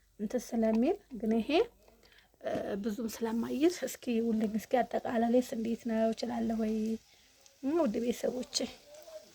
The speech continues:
ኢንሻአላህ ከወደዳችሁ ሰብስክራይብ፣ ላይክ እያደረጋችሁ አበረታቱኝ። የዛሬው ስራ እንግዲህ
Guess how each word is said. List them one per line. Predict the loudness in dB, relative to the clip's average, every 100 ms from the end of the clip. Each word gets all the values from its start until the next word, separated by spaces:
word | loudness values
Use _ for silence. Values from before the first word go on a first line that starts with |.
| -20 -20 -18
ኢንሻአላህ | -2 0 2 0
ከወደዳችሁ | 0 -4 0 0 0 0 -2
ሰብስክራይብ፣ | -2 -4 0 6 6 6
ላይክ | 4 2 -2
እያደረጋችሁ | 0 2 2 2 0 -2 -2 0 0
አበረታቱኝ። | -2 0 2 2 0 -6 -4 -4 -2
የዛሬው | 0 0 0 0
ስራ | -2 -2 0
እንግዲህ | 0 -4